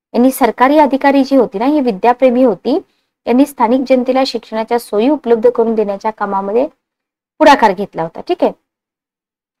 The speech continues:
ख्रिस्ती मिशनऱ्यांचं योगदान जर तुम्ही बघितलं, महाराष्ट्रासह भारताच्या अनेक भागामध्ये शिक्षणाचा प्रसार करण्यात ख्रिस्ती मिशनऱ्यांनी काय केलं होतं? महत्त्वपूर्ण योगदान केलं होतं, ठीक आहे, ओके.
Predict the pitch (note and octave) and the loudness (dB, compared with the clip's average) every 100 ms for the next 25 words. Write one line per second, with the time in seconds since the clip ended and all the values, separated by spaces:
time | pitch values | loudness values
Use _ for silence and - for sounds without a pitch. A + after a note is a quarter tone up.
0 | - C4+ - E4+ E4 - D4+ D#4 D4 D#4 | -4 -4 -2 -2 -2 0 2 2 2 2
1 | D4 A3+ B3 B3+ C4 B3+ B3 B3 A#3 A3+ | 2 2 2 2 0 0 0 2 2 0
2 | A#3 C#4+ D#4+ _ _ _ _ A#3 A3+ C4 | -2 -2 -2 _ _ _ _ 0 2 2
3 | C#4 - C#4 C4+ C#4 C#4 A#3+ G#3 A3 G#3+ | 0 0 -4 -2 -2 2 0 0 -2 -4
4 | A#3 - - A#3 C#4 C4 A#3+ A3 G#3+ G#3 | -4 -4 -2 2 0 0 -2 0 -2 -2
5 | F#3+ G#3+ A#3+ _ _ _ - - - A#3 | -4 -6 -6 _ _ _ -14 -10 -2 -2
6 | A3+ A#3+ A#3+ A3 - A#3+ C4+ C4+ A3 A3 | 0 -2 0 -2 0 0 0 -2 -4 -4
7 | - _ A#3 - C4+ B3+ A#3+ A3+ A3 G#3+ | -6 _ -8 -2 0 2 0 -6 -4 -4
8 | G#3 G3 F#3 - G3 F#3+ C4+ F4 _ _ | -4 -6 -6 -6 -6 -2 0 0 _ _
9 | _ _ G#3 G#3 G3 - F#3+ G#3 G3+ E3 | _ _ -4 -4 -6 -8 -6 -2 -2 -2
10 | F#3 C4 C4+ F3+ F3 - - - G4+ A3+ | -2 -2 0 -2 -6 -12 -10 -6 -4 -4
11 | - _ - - | -6 _ -14 -4